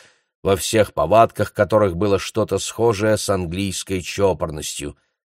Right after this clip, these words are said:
Эстер позвала Ромео. Перебирая своими гибкими тонкими лапками,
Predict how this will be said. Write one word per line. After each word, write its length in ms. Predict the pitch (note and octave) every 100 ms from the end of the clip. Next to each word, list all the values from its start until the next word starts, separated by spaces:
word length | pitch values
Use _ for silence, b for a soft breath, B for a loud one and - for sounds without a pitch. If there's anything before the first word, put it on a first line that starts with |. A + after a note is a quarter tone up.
| _ _ _
Эстер 460 | - - - G#2 B2
позвала 560 | A#2+ F#2+ F#2 E2 D#2+ E2
Ромео. 540 | F#2+ A#2 D#2+ A#1 - _ _ _ _ _ _
Перебирая 500 | E2 E2 F#2 F2+ E2+
своими 440 | - F2 F2 E2+
гибкими 580 | D2+ D2+ F#2 - E2+ E2
тонкими 560 | D#2 G2 F2+ - D#2+ E2
лапками, 680 | E2 F#2+ F2 - E2+ C#2+